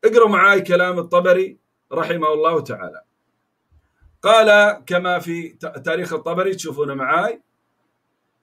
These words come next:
قال الطبري، نعم. آه، آه، محمد خليك معاي، خليك معاي، خليك معاي.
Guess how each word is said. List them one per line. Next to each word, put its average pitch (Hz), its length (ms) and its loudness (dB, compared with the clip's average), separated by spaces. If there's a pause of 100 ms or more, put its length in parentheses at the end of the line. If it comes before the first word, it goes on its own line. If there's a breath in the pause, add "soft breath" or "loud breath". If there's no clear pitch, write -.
(120)
قال 190 220 2
الطبري، 175 680 0 (3000)
نعم. 131 240 -10 (2500)
آه، 170 300 2
آه، 170 300 -4
محمد 202 420 -2
خليك 214 340 -4
معاي، 160 300 -8 (500)
خليك 185 340 -4
معاي، 170 220 -8
خليك 165 340 -4
معاي. - 180 -18